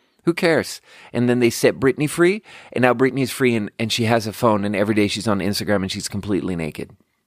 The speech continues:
She's naked, and her makeup just smeared all over her face, and she just looks manic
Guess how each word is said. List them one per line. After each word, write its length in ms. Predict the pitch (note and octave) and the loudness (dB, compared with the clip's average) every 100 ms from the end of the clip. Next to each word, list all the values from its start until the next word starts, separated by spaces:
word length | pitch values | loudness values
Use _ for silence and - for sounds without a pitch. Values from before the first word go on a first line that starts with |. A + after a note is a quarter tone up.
| _ _ _ _ _ _ _ - - - - | _ _ _ _ _ _ _ -20 -18 -20 -10
She's 180 | - A2 | -4 0
naked, 500 | A#2 B2+ C3 C3 B2 - - - _ | 4 4 4 2 0 -8 -20 -20 _
and 140 | A#2 A2 | -2 0
her 80 | A2+ | 2
makeup 400 | A#2 A#2+ A#2+ - | 2 2 0 -2
just 200 | G#2+ - | 0 2
smeared 560 | - C3 B2 A#2+ A#2+ | 2 2 4 6 6
all 220 | A#2 A2+ | 6 6
over 200 | A2 G#2 | 6 4
her 100 | A2 | 0
face, 500 | G2 A2+ G#2+ A2 - G#2+ | 0 2 4 2 -4 -6
and 80 | |
she 140 | G2+ G#2+ | -4 -2
just 200 | G2 A2+ | -4 2
looks 440 | A2 G2 - - _ _ _ _ _ _ _ _ _ | 2 2 -4 -10 _ _ _ _ _ _ _ _ _
manic 1160 | G#2 G2+ G#2 A#2 C3+ D3+ D3+ D3 - - - | -8 -2 2 4 4 4 4 4 0 -8 -14